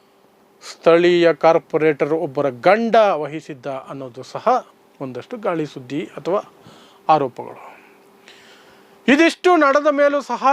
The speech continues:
ಈ ವಿಚಾರವನ್ನ ಗಂಭೀರವಾಗಿ ಪರಿಗಣಿಸಬೇಡಿ, ದೊಡ್ಡ ದೊಡ್ಡ ಸುದ್ದಿ ಮಾಡಬೇಡಿ, ಗಲಭೆಗಳಿಗೆ ಅವಕಾಶ ಮಾಡಿಕೊಡ್ಬೇಡಿ ಅಂತ ಕಮಿಷನರ್ ಹೇಳ್ತಾರೆ. ಆಮೇಲೆ ಬಂತು ನೋಡಿ ಒಂದು ಸುದ್ದಿ. ಡಾಕ್ಟರ್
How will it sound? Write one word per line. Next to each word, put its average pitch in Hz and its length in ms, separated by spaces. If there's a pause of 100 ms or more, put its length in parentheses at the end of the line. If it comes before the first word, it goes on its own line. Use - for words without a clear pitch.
ಈ 254 180
ವಿಚಾರವನ್ನ 226 540
ಗಂಭೀರವಾಗಿ 277 720
ಪರಿಗಣಿಸಬೇಡಿ, 226 800
ದೊಡ್ಡ 233 200
ದೊಡ್ಡ 262 220
ಸುದ್ದಿ 240 300
ಮಾಡಬೇಡಿ, 220 420
ಗಲಭೆಗಳಿಗೆ 202 520
ಅವಕಾಶ 180 360
ಮಾಡಿಕೊಡ್ಬೇಡಿ 156 560
ಅಂತ 139 160
ಕಮಿಷನರ್ 196 520
ಹೇಳ್ತಾರೆ. 156 760 (1600)
ಆಮೇಲೆ 196 560
ಬಂತು 156 360
ನೋಡಿ 123 240
ಒಂದು 117 280
ಸುದ್ದಿ. - 720 (380)
ಡಾಕ್ಟರ್ 190 420